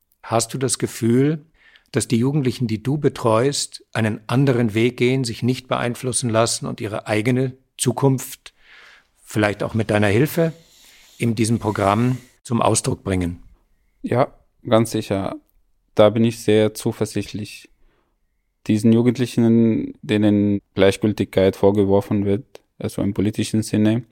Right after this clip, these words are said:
Speaker 2: sind alles anderes als, äh, uninteressiert und alles anderes als dumm. Ich er-, erlebe es tagtäglich in Schulen, dass diese Jugendliche sehr schlau sind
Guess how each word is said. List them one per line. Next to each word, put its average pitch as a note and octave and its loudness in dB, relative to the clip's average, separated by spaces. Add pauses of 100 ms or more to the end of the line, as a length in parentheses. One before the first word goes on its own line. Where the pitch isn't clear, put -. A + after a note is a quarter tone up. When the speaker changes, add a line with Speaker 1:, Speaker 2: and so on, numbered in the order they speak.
(180)
Speaker 2:
sind - 0
alles A2 2
anderes G2 2
als, - -4
äh, F#2+ 0
uninteressiert - -4
und G2 -2
alles G2 4
anderes F#2+ -2
als - -6 (160)
dumm. G2+ 0 (840)
Ich - -6
er-, - 2
erlebe G#2+ 4
es - -6
tagtäglich G2+ -2
in G2+ 0
Schulen, G#2 0
dass - -4
diese G#2 -2
Jugendliche G2+ 0
sehr G2 -2
schlau F#2+ 0
sind F#2+ -6